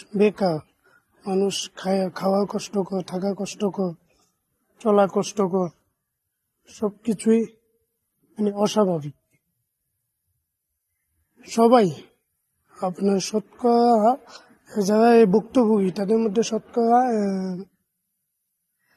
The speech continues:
আশি জনই কারো না কারো মাধ্যমেই আসছে, কেউ কিন্তু নিজে আসেনি। সবাইকে বড় একটা আশা দিয়েই এখানে আনা হয়েছে, কাউকেই কিন্তু ছোট আশা দেয়নি,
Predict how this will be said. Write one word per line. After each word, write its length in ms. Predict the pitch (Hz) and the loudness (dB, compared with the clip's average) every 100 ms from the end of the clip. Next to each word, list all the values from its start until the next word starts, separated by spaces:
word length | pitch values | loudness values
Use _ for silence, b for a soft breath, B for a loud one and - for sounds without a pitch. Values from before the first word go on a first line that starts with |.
| _ _ _ - | _ _ _ 0
আশি 300 | 196 220 262 | 2 2 2
জনই 340 | 226 247 220 254 - _ _ _ _ _ _ _ _ - | 4 4 4 0 -8 _ _ _ _ _ _ _ _ -2
কারো 220 | 220 208 | 2 2
না 120 | 220 226 | 2 0
কারো 280 | 214 208 208 | 0 0 2
মাধ্যমেই 580 | 202 180 - 202 202 180 | 0 -2 -2 0 2 0
আসছে, 300 | 139 - 151 127 _ _ | -2 -6 -8 -10 _ _
কেউ 180 | 185 180 | -8 -4
কিন্তু 240 | 202 190 202 | -2 0 2
নিজে 320 | 208 196 196 | 2 2 2
আসেনি। 360 | 180 - 175 160 - B B | 0 -2 -2 -4 -10 B B
সবাইকে 540 | - 208 196 233 - 226 | -4 0 4 2 4 2
বড় 260 | 190 208 208 196 | 4 4 4 2
একটা 200 | - 202 185 | -2 -2 -2
আশা 240 | 175 208 | 0 -2
দিয়েই 400 | 190 202 202 233 269 _ _ _ _ _ _ _ _ | 0 2 4 2 -2 _ _ _ _ _ _ _ _
এখানে 320 | - 208 202 202 - _ _ _ _ _ _ _ - | -8 -2 -2 -2 -10 _ _ _ _ _ _ _ 0
আনা 220 | 208 185 | 2 2
হয়েছে, 320 | 175 160 - - _ _ _ _ _ _ _ _ - | 0 -4 -10 -20 _ _ _ _ _ _ _ _ 0
কাউকেই 340 | 220 214 247 | 2 4 2
কিন্তু 220 | 254 240 | 2 0
ছোট 280 | 233 - 220 240 | 0 0 2 2
আশা 240 | 220 208 | 2 2
দেয়নি, 300 | 202 190 160 | 2 0 -2